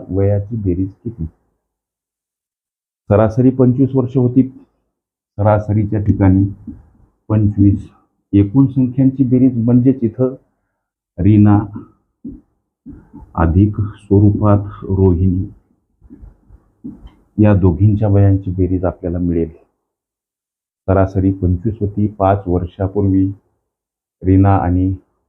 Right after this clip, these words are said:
रोहिणीच्या वयाची, पंचवीस बराबर अंशस्थानी रीना अधिक रोहिणी यांच्या पाच वर्षापूर्वीच्या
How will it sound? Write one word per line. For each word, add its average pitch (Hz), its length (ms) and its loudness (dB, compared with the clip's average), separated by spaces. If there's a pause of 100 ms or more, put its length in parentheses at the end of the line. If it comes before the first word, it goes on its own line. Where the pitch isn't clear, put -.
(460)
रोहिणीच्या 101 760 0
वयाची, 95 480 -4 (1120)
पंचवीस 92 540 -2 (340)
बराबर 101 460 2
अंशस्थानी 98 720 0
रीना 98 300 -2 (140)
अधिक 92 360 -6
रोहिणी 95 420 2 (1300)
यांच्या 104 480 2 (540)
पाच 131 240 0 (260)
वर्षापूर्वीच्या 107 1200 0